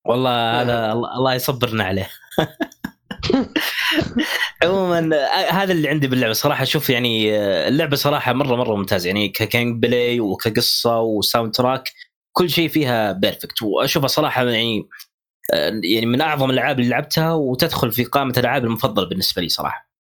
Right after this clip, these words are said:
Speaker 2: واو.
Speaker 1: يعني، أنا جدا متفاجئ صراحة. الجزء الأول، إذا كان الجزء الأول كذا، ما أدري شلون الثاني والثالث. أتوقع إنه إن شاء الله ممتاز. كلهم الثاني يقول سيء. كل واحد كلمته يقول
Speaker 2: ما هو
Speaker 1: الثاني سيء.
Speaker 2: سيء،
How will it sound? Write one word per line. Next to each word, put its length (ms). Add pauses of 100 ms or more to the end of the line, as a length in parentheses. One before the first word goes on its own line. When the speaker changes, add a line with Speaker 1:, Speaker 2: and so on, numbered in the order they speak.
(360)
Speaker 2:
واو. 140
Speaker 1:
يعني، 180
أنا 600
جدا 380
متفاجئ 440
صراحة. 240
الجزء 200
الأول، 240
إذا 120
كان 180
الجزء 220
الأول 280
كذا، 380 (360)
ما 160
أدري 180
شلون 240
الثاني 380
والثالث. 340
أتوقع 300
إنه 120
إن 40
شاء 140
الله 120
ممتاز. 200
كلهم 280
الثاني 320
يقول 180
سيء. 500 (600)
كل 80
واحد 440
كلمته 240
يقول 120
Speaker 2:
ما 80
هو 40
Speaker 1:
الثاني 180
سيء. 240
Speaker 2:
سيء، 840